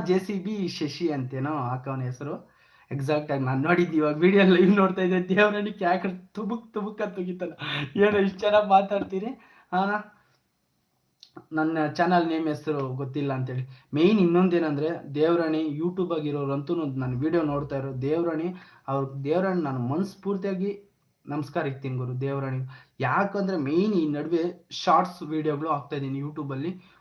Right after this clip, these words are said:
ಒಳ್ಳೆ ಸಪೋರ್ಟ್ ಮಾಡ್ತಾ ಇದೀರ ಗುರು ದೇವರಾಣಿ. ನಾನ್ ಲೈಫಲ್ಲೇ ನಾನು ಅನ್ಕೊಂಡೇ ಇಲ್ಲ. ಮೇನ್ ಏನಂದ್ರೆ ಅಷ್ಟು ನಾನು ವಿಡಿಯೋ ಒಂಚೂರು, ಒಂದು ವಿಡಿಯೋ ಬಂದು ಎರಡು ಲಕ್ಷ ಗಂಟೆ ಓಡೈತೆ, ಇನ್ನೊಂದು ವಿಡಿಯೋ ಬಂದು ಆರು ಲಕ್ಷ ವ್ಯೂಸ್ ಗಂಟ ವ್ಯೂಸ್ ಹೋಗಿರೋದು, ಅಷ್ಟು ಓಡಿರೋದು. ದೇವರಾಣಿ ನಾನು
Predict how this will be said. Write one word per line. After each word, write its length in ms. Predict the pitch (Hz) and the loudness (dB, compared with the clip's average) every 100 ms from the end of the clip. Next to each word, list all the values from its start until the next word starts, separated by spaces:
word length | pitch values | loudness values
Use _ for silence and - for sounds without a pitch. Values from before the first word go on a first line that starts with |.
| _ | _
ಒಳ್ಳೆ 360 | 117 156 233 254 | 0 2 4 2
ಸಪೋರ್ಟ್ 400 | 247 180 165 151 | 0 -2 -4 -4
ಮಾಡ್ತಾ 280 | 143 131 135 | -4 -4 -6
ಇದೀರ 200 | 131 127 | -6 -6
ಗುರು 320 | 127 127 131 | -6 -8 -6
ದೇವರಾಣಿ. 320 | 151 165 147 | -4 -2 -2
ನಾನ್ 240 | 139 135 135 | -2 -2 0
ಲೈಫಲ್ಲೇ 420 | 175 185 185 180 | 0 0 0 0
ನಾನು 200 | 160 135 | -2 -2
ಅನ್ಕೊಂಡೇ 480 | 139 151 165 160 151 | -4 -4 -6 -4 -4
ಇಲ್ಲ. 200 | 131 139 175 - - _ 127 | -2 -4 -4 -10 -20 _ -4
ಮೇನ್ 280 | 139 170 160 | 0 2 0
ಏನಂದ್ರೆ 320 | 160 160 - | -2 -4 -4
ಅಷ್ಟು 460 | 135 - - 220 | -6 -8 -6 -2
ನಾನು 200 | 202 180 | 2 2
ವಿಡಿಯೋ 420 | 160 165 170 170 160 139 123 120 _ _ - | 2 4 6 4 0 -2 -6 -12 _ _ -12
ಒಂಚೂರು, 420 | 139 127 170 156 | -10 -6 -4 -4
ಒಂದು 420 | 131 131 143 156 | -6 -6 -6 -4
ವಿಡಿಯೋ 240 | 165 190 165 | 0 0 0
ಬಂದು 220 | 160 180 | -2 0
ಎರಡು 280 | 143 160 175 | 0 0 2
ಲಕ್ಷ 200 | 175 160 | 0 -2
ಗಂಟೆ 280 | 147 151 151 | -6 -6 -4
ಓಡೈತೆ, 480 | 139 131 131 226 - - - - | -4 -6 -6 -10 -12 -20 -20 -4
ಇನ್ನೊಂದು 280 | 170 185 175 | 0 2 2
ವಿಡಿಯೋ 220 | 185 170 | 0 0
ಬಂದು 340 | 151 160 185 196 | 0 -2 0 2
ಆರು 280 | 147 165 | 2 2
ಲಕ್ಷ 220 | 170 - 160 | 0 -2 -6
ವ್ಯೂಸ್ 500 | 156 143 143 131 - | -4 -4 -6 -8 -8
ಗಂಟ 220 | 143 175 | -6 -4
ವ್ಯೂಸ್ 380 | 139 160 202 170 | -2 2 2 0
ಹೋಗಿರೋದು, 400 | 151 139 131 131 - _ _ | -4 -4 -6 -8 -12 _ _
ಅಷ್ಟು 260 | 139 - 147 | -10 -8 -2
ಓಡಿರೋದು. 520 | 151 151 135 117 123 | 0 0 -2 -4 -2
ದೇವರಾಣಿ 360 | 160 180 175 156 | 0 0 0 -2
ನಾನು 400 | 139 131 127 | -4 -4 -4